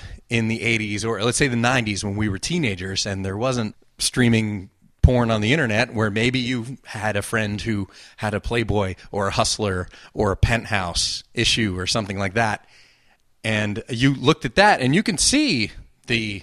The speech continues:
naked female form, or maybe <laughs> you had, you knew somebody who had an old V H S tape, and I'm saying you, meaning me,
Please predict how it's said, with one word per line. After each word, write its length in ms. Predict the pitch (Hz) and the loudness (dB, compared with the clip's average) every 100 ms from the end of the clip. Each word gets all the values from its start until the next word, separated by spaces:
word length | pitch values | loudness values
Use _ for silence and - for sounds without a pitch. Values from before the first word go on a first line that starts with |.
| - - | -12 -2
naked 340 | 117 131 113 | 0 0 -2
female 400 | - 135 110 98 | -4 -4 -2 -4
form, 500 | - 170 208 165 220 - _ _ _ | -2 0 2 0 -4 -12 _ _ _
or 200 | - 117 | 0 2
maybe 440 | 107 127 123 120 110 - - | 4 2 4 2 2 0 0
<laughs> 240 | 151 - | -2 0
you 260 | 185 143 180 - | 0 4 4 4
had, 120 | 196 - _ - 180 302 185 | -2 -2 _ -16 -10 -6 0
you 140 | 147 143 | 2 4
knew 120 | 151 | 4
somebody 340 | 147 143 147 | 4 2 4
who 100 | 135 | 6
had 100 | 135 | 6
an 80 | 120 | 4
old 260 | 113 139 123 | 4 4 4
V 140 | 127 | 0
H 140 | 117 | 2
S 160 | 165 160 | 2 0
tape, 320 | - 113 135 | 2 2 2
and 100 | 113 | 0
I'm 240 | 110 107 107 | 0 0 0
saying 260 | 113 104 | -2 0
you, 220 | 101 110 | 0 0
meaning 320 | 104 101 95 95 | 0 -2 -4 -4
me, 220 | 101 | -4